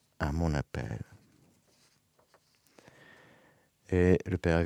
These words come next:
Livio, donc, euh, le père Livio Fanzaga, de dire ceci.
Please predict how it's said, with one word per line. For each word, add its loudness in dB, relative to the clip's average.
Livio, 0
donc, 0
euh, 0
le -4
père -2
Livio 2
Fanzaga, 2
de -2
dire 0
ceci. -10